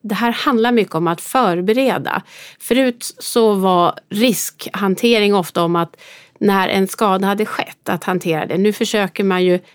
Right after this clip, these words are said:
titta förberedande istället och där har vi en roll att hjälpa till för att förstå de här inte alltid enkla skeendena kring just mänskliga rättigheter.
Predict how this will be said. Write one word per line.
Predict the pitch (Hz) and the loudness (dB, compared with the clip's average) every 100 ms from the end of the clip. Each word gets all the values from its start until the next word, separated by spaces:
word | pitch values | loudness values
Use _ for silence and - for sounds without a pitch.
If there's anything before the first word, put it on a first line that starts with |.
| _ | _
titta | - - - 175 165 _ | -4 -4 -4 -6 -6 _
förberedande | - 262 185 170 202 262 262 156 156 107 | -2 0 2 2 2 4 2 2 -2 -2
istället | 165 - 156 170 | -4 -4 -4 -6
och | 196 | -4
där | 202 202 | -2 -2
har | 196 190 | 0 0
vi | 175 165 | 0 0
en | |
roll | 160 156 - | -2 -4 -6
att | 165 | -8
hjälpa | - 160 - | -8 -8 -8
till | 165 208 151 196 - - - | -2 -2 -2 -6 -12 -20 -8
för | 220 | -6
att | 208 | -4
förstå | 196 - 208 | -4 0 0
de | 190 | 0
här | 180 | 0
inte | 202 202 - | 0 0 -2
alltid | 311 170 - 214 | -2 -2 0 0
enkla | 196 165 - 180 165 - | 2 -2 -2 -2 -2 -6
skeendena | - 190 160 165 165 | -4 -2 -2 -2 -6
kring | 165 - 196 | -4 0 0
just | 160 165 - | 0 -4 -6
mänskliga | 151 - - 101 | -8 -8 -8 -10
rättigheter. | - - - - - - | -10 -12 -12 -12 -14 -14